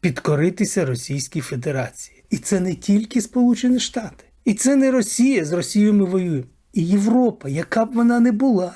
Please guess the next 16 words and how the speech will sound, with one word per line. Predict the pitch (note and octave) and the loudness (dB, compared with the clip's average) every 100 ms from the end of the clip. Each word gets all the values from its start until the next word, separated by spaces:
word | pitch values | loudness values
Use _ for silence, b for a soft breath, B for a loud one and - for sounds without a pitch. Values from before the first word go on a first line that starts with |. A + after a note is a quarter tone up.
| - | -14
що | - - F3 | -8 -2 0
б | F3+ | 2
вона | G#3 A#3 | 2 4
не | B3 A#3+ | 4 2
казала, | C4+ B3 F3+ F3 F3 G#3+ - B B | 2 0 -2 -4 -6 -10 -16 B B
як | C#3+ G3 G#3+ | 0 2 2
би | G#3 | 0
вона | A#3+ B3+ B3+ | 0 2 4
не | B3 | 2
показувала, | B3 C4 B3+ G3+ F3 G3 F#3+ F#3+ F#3 B B B | 2 -2 -2 -2 -2 -2 -4 -6 -10 B B B
але | - G3+ | -2 2
Європа | G#3 G#3 G3+ A#3 - A#3+ - _ | 2 2 2 0 0 -6 -8 _
також | C#4 A#3 A3 - E3 | 2 2 0 -4 -8
хоче, | - G#3 A#3+ A#3+ D#3 | -6 -2 -2 -2 -6
щоб | - E3+ B2+ | -4 -4 0
ми | D#3 F3 A#3 C4 | 2 4 4 2